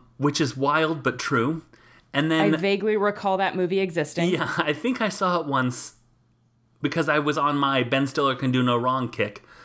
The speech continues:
Speaker 1: um, because I hadn't seen that horrible movie, um, Greed, or Envy was the name of it. Okay.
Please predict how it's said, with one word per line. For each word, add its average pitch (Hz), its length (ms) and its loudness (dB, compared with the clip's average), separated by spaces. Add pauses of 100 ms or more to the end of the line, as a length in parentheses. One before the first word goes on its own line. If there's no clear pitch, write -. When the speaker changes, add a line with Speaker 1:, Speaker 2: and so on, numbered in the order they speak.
(220)
Speaker 1:
um, 107 260 0
because 113 300 -2
I 110 80 2
hadn't 110 260 -2
seen 110 220 -2
that 104 260 -4
horrible 110 420 -2
movie, 107 480 -2
um, 101 460 -8 (320)
Greed, 113 360 -2
or 110 40 -10
Envy 120 500 -2
was 101 160 -2
the 101 60 -8
name 101 160 -8
of 98 60 -8
it. - 200 -12
Okay. 117 220 -2